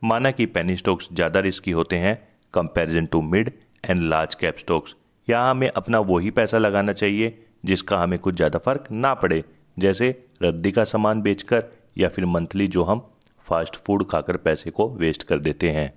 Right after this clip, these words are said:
काफी शानदार return on capital employed सिक्सटी नाइन पॉइंट फ़ोर परसेंट, लेकिन return on equity जरूर लो दिखाई दिया।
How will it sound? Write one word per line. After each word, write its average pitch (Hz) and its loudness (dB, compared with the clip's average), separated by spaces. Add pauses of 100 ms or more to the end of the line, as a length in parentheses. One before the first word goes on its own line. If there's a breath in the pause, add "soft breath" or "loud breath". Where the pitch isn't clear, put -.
(140)
काफी 120 2
शानदार 107 0
return 107 0
on 104 2
capital 110 0
employed 85 2
सिक्सटी - 0
नाइन 113 2
पॉइंट 104 0
फ़ोर 120 0
परसेंट, 87 -2
लेकिन 101 2
return 104 2
on 101 2
equity 98 0
जरूर 101 2
लो 98 4
दिखाई 82 0
दिया। 71 2